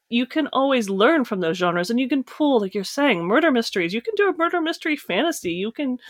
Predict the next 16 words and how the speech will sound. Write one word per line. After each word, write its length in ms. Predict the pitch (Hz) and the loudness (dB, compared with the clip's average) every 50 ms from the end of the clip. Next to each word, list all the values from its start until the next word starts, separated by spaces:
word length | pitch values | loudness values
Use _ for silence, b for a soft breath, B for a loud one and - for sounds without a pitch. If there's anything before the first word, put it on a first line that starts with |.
| B B B B _ | B B B B _
criminal 400 | _ - 339 320 359 320 277 269 | _ -2 0 0 2 0 0 0
thriller 520 | - - - 240 226 254 339 349 320 269 | -2 -6 -2 2 4 6 6 6 6 4
fantasies, 480 | 240 - 233 190 190 185 - 170 180 190 | 4 4 2 2 2 0 -2 -2 -2 -2
you 80 | 185 | -2
know, 120 | 190 190 170 | -2 -2 -2
Sherlock 400 | - - 226 220 226 233 220 - | -2 -2 0 2 2 2 2 0
Holmes 480 | - 240 233 247 226 202 208 190 196 | 0 2 2 2 2 0 0 -2 -2
meets 520 | 175 190 196 196 - - - - - - - B B B B B B B B _ _ | -2 0 0 0 0 -2 -4 -4 -4 -4 -6 B B B B B B B B _ _
fantasy. 580 | - 220 247 302 349 339 - - 226 190 180 165 | 2 4 6 6 4 2 2 0 0 0 0 0
These 300 | - 185 196 247 - - | -2 -4 -4 -4 -4 -4
are 80 | 427 - | -2 0
becoming 560 | 415 381 - - - - 359 370 403 381 359 | -2 -2 -2 -4 -6 -4 -2 -2 0 -2 -2
sort 240 | 359 - 330 330 330 | -2 -2 -2 -2 0
of 80 | 320 | 2
a 60 | 302 233 | 2 2
mishmash 920 | 220 196 196 254 - - - 302 277 277 269 269 262 254 247 - - - | 2 2 0 0 -2 -2 -2 -2 0 2 4 4 4 2 2 -2 -4 -6